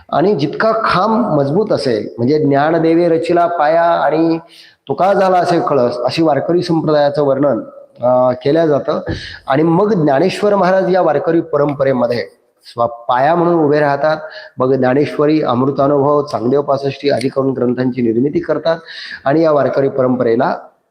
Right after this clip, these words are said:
अ, पाया, अम, भक्कम पाया देण्याचं काम करतात. पण पाया दिल्यानंतर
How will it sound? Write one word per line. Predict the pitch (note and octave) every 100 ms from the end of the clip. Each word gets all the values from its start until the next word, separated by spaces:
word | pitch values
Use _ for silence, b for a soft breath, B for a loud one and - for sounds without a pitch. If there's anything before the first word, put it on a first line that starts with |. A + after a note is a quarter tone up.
| _
अ, | B2+ B2+ B2+
पाया, | B2 B2+ C#3+ D3 E3+
अम, | E3 - C3 B2+
भक्कम | A#2+ A#2+ - G#3
पाया | F#3+ D#3 D3
देण्याचं | C3 B2+ C3
काम | C3 A#2+ A#2
करतात. | A#2 A2+ A2
पण | - C#3+
पाया | C3 C3 D#3+
दिल्यानंतर | D3 C#3 C3+ B2+ B2+ C#3+